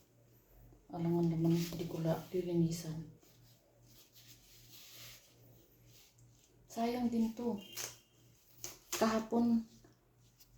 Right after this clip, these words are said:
kahapon binigyan na, na ako ng pera. Tapos ngayon,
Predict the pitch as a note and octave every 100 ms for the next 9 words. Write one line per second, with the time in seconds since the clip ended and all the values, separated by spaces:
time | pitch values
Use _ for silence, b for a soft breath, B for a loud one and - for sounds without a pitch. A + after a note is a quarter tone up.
0 | - _ _ - - G#3 G3+ G#3 G3 F#3
1 | E3+ F3+ F3 E3+ E3 E3 E3 E3 E3 E3
2 | D#3+ D#3 D3 - - E3 - - F#3 F3+
3 | E3+ E3